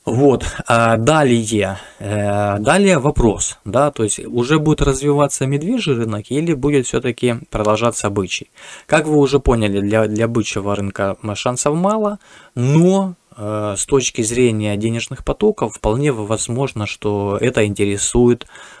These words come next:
скажем так, крупных держателей капитала. Э, поэтому, ну, для того, чтобы распродаться сверху, плюс убедить рынок в том, что, а, худшее позади, если рынок смог переварить такой информационный фон, то дальше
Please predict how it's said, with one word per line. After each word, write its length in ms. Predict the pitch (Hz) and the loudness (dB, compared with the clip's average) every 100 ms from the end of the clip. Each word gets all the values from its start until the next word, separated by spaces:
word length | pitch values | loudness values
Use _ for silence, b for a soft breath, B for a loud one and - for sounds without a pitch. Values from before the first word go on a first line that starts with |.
| B | B
скажем 440 | - - 107 104 101 | -12 -4 -4 -4 -2
так, 240 | 120 113 | -2 0
крупных 360 | - 123 120 101 | -2 -2 -2 -4
держателей 480 | 104 101 98 98 | -4 -4 -4 -4
капитала. 560 | 95 98 - - - - _ _ _ _ - | -4 -8 -6 -6 -6 -10 _ _ _ _ -18
Э, 440 | 98 104 104 98 - | -12 -8 -4 -4 0
поэтому, 680 | 101 117 131 120 113 110 | 0 0 0 0 -2 -2
ну, 160 | 110 135 | 0 -2
для 180 | 107 104 | 0 -2
того, 240 | - 117 | 0 -2
чтобы 300 | 127 110 104 | -2 -2 0
распродаться 580 | 104 - - 107 120 - | -2 -2 0 2 2 -2
сверху, 460 | - 226 226 - - | -2 0 0 0 -2
плюс 260 | 127 - | -2 -2
убедить 280 | 117 117 117 | -2 -4 -4
рынок 280 | 117 120 113 | -4 -4 -6
в 60 | |
том, 180 | - 160 | -4 -4
что, 320 | 156 - 113 - B B B - | -4 -2 -2 -2 B B B -4
а, 520 | 110 107 104 104 104 | 2 4 4 4 2
худшее 400 | 98 127 - 135 | 2 0 0 0
позади, 420 | 139 139 156 190 | 2 2 0 2
если 380 | 190 107 98 104 | 2 2 0 0
рынок 300 | 107 110 104 | -2 -2 -4
смог 280 | - 110 - | -6 -6 -4
переварить 480 | 104 101 107 104 - | -2 0 0 -2 -4
такой 400 | - 127 165 208 | -4 2 2 2
информационный 760 | 190 - 110 107 - 101 101 | 0 -2 -2 -4 -4 -4 -4
фон, 320 | 98 - 95 - | -6 -8 -10 -8
то 140 | 95 | -6
дальше 440 | 101 131 - 117 | -2 0 0 -4